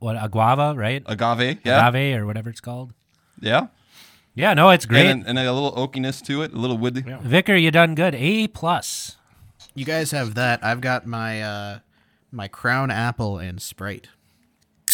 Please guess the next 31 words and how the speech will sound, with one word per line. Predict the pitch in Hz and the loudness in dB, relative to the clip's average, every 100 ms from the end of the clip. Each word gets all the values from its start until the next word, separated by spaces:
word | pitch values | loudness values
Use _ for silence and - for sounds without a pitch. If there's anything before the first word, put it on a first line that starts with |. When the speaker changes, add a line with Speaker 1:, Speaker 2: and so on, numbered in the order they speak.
| - - - _ _ _ _ _ - _ | 2 0 -8 _ _ _ _ _ -20 _
Speaker 1:
Ooh. | 98 160 85 | -2 0 0
Speaker 2:
Oh. | 107 170 113 92 _ _ _ - | 2 2 2 -8 _ _ _ -10
Speaker 1:
Nice. | 101 180 - - - | -6 -6 -8 -14 -10
Speaker 3:
And | 131 | -6
Speaker 1:
Living | 120 | -4
Speaker 3:
what | 165 | -2
Speaker 1:
the | |
Speaker 3:
about, | 135 | -2
Speaker 1:
dream. | 127 160 98 - | -2 -8 -12 -12
Speaker 3:
what | 127 | -8
about | 113 120 | -4 -4
the | - | -2
new | 117 120 | -4 -4
cup | - 135 | -4 -4
you've | 110 95 | -6 -6
got | 92 87 | -10 -10
there, | 87 | -10
Paul | - 92 | -8 -8
Hagen? | 98 104 - _ _ | -10 -12 -16 _ _
Speaker 2:
Yes, | 131 196 151 | 2 4 4
this | 175 165 | 0 -4
is | 151 | 4
also | 160 180 156 | 4 4 0
a | |
gift | 117 123 - | 0 -2 -2
from | 123 | -4
Vicar. | 107 120 123 | -2 -4 -4
It | 107 | -6
says, | - 113 107 104 | -4 -2 -2 -4
"Merry | 117 113 139 151 135 | -4 0 0 0 -2
Liftmas," | 104 107 120 - 90 82 - - | -2 -6 -6 -8 -12 -10 -14 -16